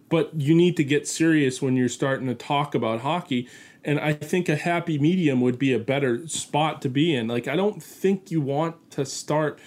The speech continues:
like, the N B A. Like, it's a slippery slope. You see the N B A, and maybe this is just because basketball players are who they are and hockey players are who they are, but it, it just seems like the money has gone up in the N B A and the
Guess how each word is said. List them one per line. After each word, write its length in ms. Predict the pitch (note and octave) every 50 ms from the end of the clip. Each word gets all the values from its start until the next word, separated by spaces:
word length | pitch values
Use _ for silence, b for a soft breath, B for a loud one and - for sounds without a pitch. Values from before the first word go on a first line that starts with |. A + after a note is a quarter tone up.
| B B B B -
like, 220 | C#3 C#3 C3 -
the 120 | D3+ C#3+
N 120 | D3+ D#3 D3+
B 180 | C#3+ C#3+ D3
A. 80 | B2 A#2+
Like, 240 | A#2 A#2+ B2 B2 -
it's 160 | D#3 D3+ -
a 80 | D#3 C#3+
slippery 520 | - - - F3+ G3+ F#3+ E3+ D#3+ D3 C3+
slope. 360 | C3+ - - D#3+ D#3 C#3+ C3+ B2+
You 60 | B2
see 180 | - - F3
the 160 | F3+ F#3+ G3 G3
N 160 | F#3+ F3+ F3
B 200 | D#3+ D3 C#3+ C3+
A, 280 | B2 B2 A#2+ A#2+ B2 B B B B B B B B B B _
and 360 | C3 C3 C3 C3 B2+ B2+ B2+ -
maybe 320 | D3+ D3 D3+ E3 E3+ E3+ E3
this 280 | D#3 D#3+ D3+ D#3 -
is 140 | D#3+ C#3+ C#3
just 280 | - D3 C#3 - - -
because 300 | C#3+ B2 - D3 C3 A2+
basketball 580 | A2 C3 B2+ C3 C3 - D#3 C3 B2+ B2 B2
players 320 | - C3+ C3+ B2+ B2+ B2 B2
are 240 | A#2 B2+ B2+ C3
who 140 | B2+ C3 C3
they 160 | B2+ A#2+ A#2
are 480 | A#2+ A2+ A#2 B2 B2+ C#3 D3+ D#3+ D#3+ - - _ -
and 160 | C3 C3 A#2+
hockey 320 | C3+ B2 A#2 C3 - C3
players 340 | A2+ - C#3 C3 B2 A#2+ A2+
are 160 | B2 A#2 A#2
who 160 | A2 A2+ A#2+ A2+
they 240 | A2 B2 D#3 F#3
are, 400 | E3+ B2 A2+ G#2+ G#2 A2 A#2+ B2 B B B B B B B B B _
but 460 | - B2 - E3+ E3 D#3+ D3+ D3 - - _ _
it, 300 | - D#3+ D3+ D3+ D3+ - - - - -
it 180 | - G#3+ G#3+ -
just 220 | - G#3+ G3+ -
seems 280 | - A3 G#3+ G#3+ F#3+ F#3
like 220 | F#3+ F3 E3 -
the 80 | - D3
money 340 | C#3+ D3 E3 F#3 G#3 G#3 G3
has 180 | F#3+ F3 D3+
gone 240 | - D#3 D#3 D3 C#3+
up 180 | C#3 C#3 C#3+ -
in 80 | C#3+
the 100 | C3+ B2+
N 140 | B2+ B2+ B2+
B 160 | B2 B2 A#2+
A 180 | A#2+ A#2+ A#2 - -
and 320 | B2 B2 B2 A#2 G#2+ G#2+
the 240 | - A2+ A2 D#2 D2